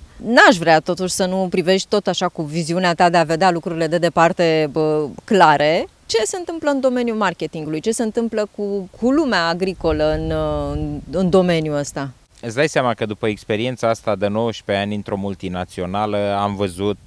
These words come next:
Speaker 2: și am trăit extraordinar de multe, dar totul e legat de interpretarea pe care o dăm unor lucruri. Aici sunt chestiile mult mai simple.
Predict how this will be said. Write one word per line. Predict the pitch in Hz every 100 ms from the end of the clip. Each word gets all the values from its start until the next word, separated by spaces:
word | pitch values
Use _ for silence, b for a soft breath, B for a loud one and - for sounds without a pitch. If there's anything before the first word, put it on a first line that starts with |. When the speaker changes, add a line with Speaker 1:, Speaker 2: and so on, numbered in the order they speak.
| -
Speaker 2:
și | - - 92 92 90 85 - -
am | 85 98
trăit | - 98 101 104
extraordinar | 98 95 - 87 85 80 80 78 76
de | 71
multe, | 73 71 71 73
dar | 73 80
totul | - 135 - 123 120
e | 104
legat | 101 92 98 104
de | 95
interpretarea | 90 92 87 87 82 87 85
pe | - 78
care | 76 73
o |
dăm | 71 71 71
unor | 69 69 69
lucruri. | 69 - 69 67 _ - _ _ b b b b
Aici | 160 165
sunt | 180
chestiile | - 170 - 147 135
mult | 127 123
mai | 117 104
simple. | - 80 69 -